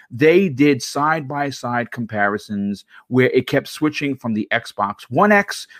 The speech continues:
to the Xbox Series X. Now, obviously,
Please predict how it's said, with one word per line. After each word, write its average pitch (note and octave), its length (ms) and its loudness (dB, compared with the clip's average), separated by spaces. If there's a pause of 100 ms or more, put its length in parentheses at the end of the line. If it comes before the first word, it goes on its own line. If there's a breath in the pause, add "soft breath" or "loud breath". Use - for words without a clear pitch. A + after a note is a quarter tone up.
(120)
to D#3 120 0
the D3 200 2
Xbox C3 680 -2
Series A2+ 380 -2
X. F#2 300 -2
Now, G#2+ 200 -4
obviously, C3+ 840 2